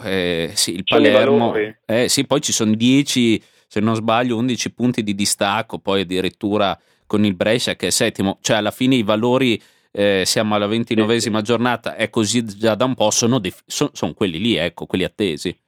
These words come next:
Speaker 2: Sì, sì, sono, mm, la classifica, infatti io sono uno dei, dei più contrari ai playoff, perché secondo me la classifica di un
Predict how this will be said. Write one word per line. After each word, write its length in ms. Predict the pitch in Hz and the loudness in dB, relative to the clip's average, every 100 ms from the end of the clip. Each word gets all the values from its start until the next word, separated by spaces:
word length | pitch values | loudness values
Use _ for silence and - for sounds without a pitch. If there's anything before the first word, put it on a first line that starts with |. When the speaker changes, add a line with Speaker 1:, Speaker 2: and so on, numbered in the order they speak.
| _ | _
Speaker 2:
Sì, 240 | - 135 - | -8 -6 -4
sì, 100 | 135 | -4
sono, 460 | 120 117 113 107 - 120 | -4 -2 -2 -4 -8 -8
mm, 520 | 104 101 101 104 101 | -6 -4 -4 -2 2
la 180 | 123 - | 2 2
classifica, 720 | 139 131 170 160 143 127 - - _ - | 0 0 -2 -2 0 0 -2 -12 _ -8
infatti 340 | 127 170 156 | -2 0 2
io 60 | 165 | 0
sono 200 | 147 143 | 2 2
uno 120 | 151 | 2
dei, 160 | 123 - | 0 -2
dei 180 | 131 127 | -2 0
più 180 | 165 - | 0 0
contrari 1000 | 147 139 208 139 156 170 147 135 123 - _ _ _ _ _ _ - | 0 0 0 0 2 2 0 0 -2 -4 _ _ _ _ _ _ -12
ai 200 | 120 123 | -4 -4
playoff, 600 | 127 135 135 151 160 - 151 147 - _ _ _ | 2 2 4 4 2 -2 -4 -4 -4 _ _ _
perché 300 | 123 113 127 | -2 -2 -4
secondo 380 | 120 117 127 131 | -6 -4 -2 0
me 160 | 139 160 | 0 0
la 120 | 131 | 0
classifica 640 | 135 127 - 147 147 127 | 0 -4 -4 -6 -2 -2
di 60 | 123 | -2
un 140 | 120 | -6